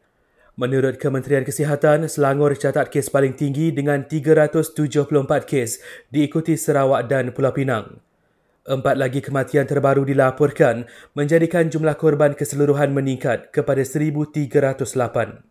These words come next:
Kira-kira lapan perpuluhan dua juta individu selesai mendaftar untuk mendapatkan vaksin covid sembilan belas secara sukarela.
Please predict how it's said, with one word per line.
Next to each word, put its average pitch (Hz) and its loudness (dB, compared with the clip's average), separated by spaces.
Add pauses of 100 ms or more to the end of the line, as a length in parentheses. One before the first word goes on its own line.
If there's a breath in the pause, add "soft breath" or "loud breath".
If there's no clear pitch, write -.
(1500)
Kira-kira 175 2
lapan 170 2
perpuluhan 156 0
dua 147 6
juta 147 0
individu 139 0
selesai 170 2
mendaftar 160 2
untuk 151 -2
mendapatkan 143 2
vaksin 139 -2
covid 147 0
sembilan 143 0
belas 127 0
secara 143 2
sukarela. 143 0